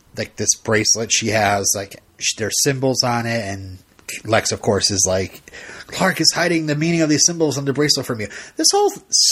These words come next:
storyline, by the way, pisses me off because Kara's lost her memory,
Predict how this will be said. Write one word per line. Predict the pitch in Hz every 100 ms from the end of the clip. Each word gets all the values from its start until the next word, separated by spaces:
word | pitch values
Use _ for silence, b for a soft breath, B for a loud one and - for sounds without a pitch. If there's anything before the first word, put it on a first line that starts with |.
| -
storyline, | 165 156 139 120 113
by | 120
the | 113
way, | 107 104
pisses | - 254 190 -
me | 127
off | 101 95 - - B B B B
because | 170 165 160 156 143 - - _ _ _ -
Kara's | - 202 226 -
lost | 143 147 -
her | 202
memory, | 147 123 117 113